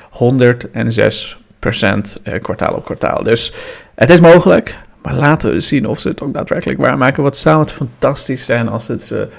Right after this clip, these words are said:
ook daadwerkelijk lukt. Dan betekent dus dat al die... Ja, stijgingen niet gewoon gebakken lucht waren.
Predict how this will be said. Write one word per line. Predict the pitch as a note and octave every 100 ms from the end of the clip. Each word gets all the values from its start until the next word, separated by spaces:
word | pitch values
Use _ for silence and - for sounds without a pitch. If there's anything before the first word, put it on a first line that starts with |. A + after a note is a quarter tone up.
| - - -
ook | G2+
daadwerkelijk | G2 G#2+ G2 - F#2+ -
lukt. | F2+ A2
Dan | G#2 A2 A2+
betekent | A#2+ C3 C3 A#2+
dus | A#2+
dat | A#2 A2+ - -
al | C3 C3+ C#3 C3+
die... | B2+ A#2+ A#2+ A#2+ - - - - - - _ _ _ _ _
Ja, | - C3+ A#2+ - - _ _ _ _
stijgingen | - - G2+ C#3 C#3+ C3+ B2 A#2+ A#2
niet | C3 C3
gewoon | - A#2+ A#2 A2 -
gebakken | A#2 A2+ A#2
lucht | B2 -
waren. | - - -